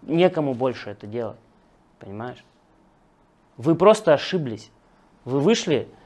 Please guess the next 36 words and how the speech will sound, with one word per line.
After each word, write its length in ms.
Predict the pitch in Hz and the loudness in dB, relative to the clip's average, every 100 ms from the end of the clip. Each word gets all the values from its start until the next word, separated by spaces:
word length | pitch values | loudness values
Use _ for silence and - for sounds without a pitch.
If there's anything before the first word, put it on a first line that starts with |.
| _ - | _ -8
э, 480 | 120 117 113 110 110 | -6 -4 -4 -4 -4
вместо 240 | 127 - | -6 -2
того, 140 | 165 175 | 0 0
чтобы 220 | 170 127 | -2 -4
просто 280 | 160 160 135 | -2 -2 -2
спросить 540 | - 143 143 220 214 - _ _ _ _ _ - | -6 -4 -4 -4 -6 -12 _ _ _ _ _ -14
до 260 | 117 143 135 | 2 4 4
игры, 340 | 117 120 113 | 2 -2 -4
да, 300 | 101 123 123 | -2 -2 -2
там, 180 | - - - - | -8 -20 -14 -4
поинтересоваться, 840 | 127 123 131 123 123 120 120 - | -4 -4 -6 -6 -2 0 0 -2
там, 180 | - 104 107 | -16 -14 -4
как 240 | 123 123 | -4 -4
это 140 | 110 | -12
всё 180 | 107 127 | -10 -10
должно 320 | 117 113 123 120 | -8 -8 -8 -8
выглядеть. 380 | 123 117 - - - - - | -8 -8 -12 -16 -20 -20 -6
Вы 140 | 127 | 0
вышли, 400 | 151 220 147 104 - - - | 0 0 -2 -8 -10 -14 -4
облили 400 | 120 151 156 131 | 0 2 2 2
говном 400 | 135 143 147 143 | 0 0 0 0
меня, 420 | 139 156 185 196 - _ _ - | -2 -2 -2 -4 -12 _ _ -16
э, 560 | 117 113 113 113 107 110 - | -8 -6 -6 -6 -8 -10 -8
и 380 | 135 131 131 135 110 - 71 82 - | -4 -2 0 -2 -4 -14 -14 -14 -2
тем 180 | 151 139 | -2 0
самым, 420 | - 175 165 117 110 - - | 0 2 2 -2 -8 -20 -12
э, 100 | 123 | -8
просто 340 | - 139 - | -2 -4 -2
вот 100 | 120 | -6
этот 140 | 131 - | -6 -6
фитиль 280 | 151 160 123 | -6 -4 -4
зажгли, 460 | 123 120 139 190 190 - - | -4 -4 -4 -4 -6 -18 -12
который 280 | 117 120 117 | -8 -6 -6
потом 320 | 120 156 143 | -4 -2 -2
подхватили 520 | 123 - 113 147 123 | -6 -8 -10 -6 -6
болельщики. 520 | 107 117 113 107 - | -4 -4 -4 -8 -16